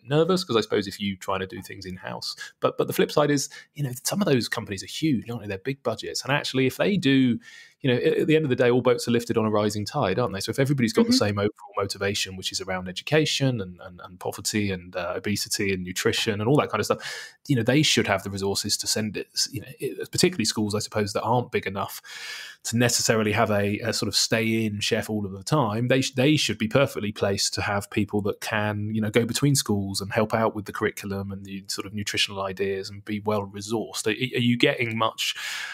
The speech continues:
Speaker 1: sort of positive engagement, I suppose, along that lines with them, or, or are they just sort of terrified of you? <laughs>
Speaker 2: <laughs> I mean, I wouldn't be so, um, egotistical as to think they were terrified of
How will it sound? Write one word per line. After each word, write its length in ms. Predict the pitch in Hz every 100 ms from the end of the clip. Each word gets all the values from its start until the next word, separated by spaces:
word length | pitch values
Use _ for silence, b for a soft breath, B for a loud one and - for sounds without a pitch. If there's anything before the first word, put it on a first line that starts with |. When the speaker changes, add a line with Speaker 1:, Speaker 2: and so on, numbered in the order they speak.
| B
Speaker 1:
sort 140 | -
of 120 | 107 -
positive 380 | 123 107 110
engagement, 520 | 104 101 110 107 98 95
I 60 |
suppose, 340 | - - 98 95
along 200 | 95 95
that 140 | 90
lines 220 | 104 101
with 120 | 90 -
them, 140 | -
or, 120 | 92 87 101
or 40 |
are 40 | 98
they 140 | 98
just 220 | 92 98 -
sort 120 | 95
of 60 |
terrified 500 | - 101 95 92 92
of 80 | 90
you? 120 | 92 92
<laughs> 60 | B B - _ _ _ _ -
Speaker 2:
<laughs> 0 |
I 880 | - - 311 277 - - - 240
mean, 220 | 240 254 247
I 80 |
wouldn't 420 | 247 269 247 214 -
be 260 | 233 226
so, 460 | 220 - 220 208 208
um, 300 | 208 202 196 -
egotistical 640 | 262 233 233 233 - 226
as 120 | 202 -
to 80 | -
think 160 | 202
they 80 | 202
were 80 | 190
terrified 640 | - 220 208 - 196 196
of 80 | 190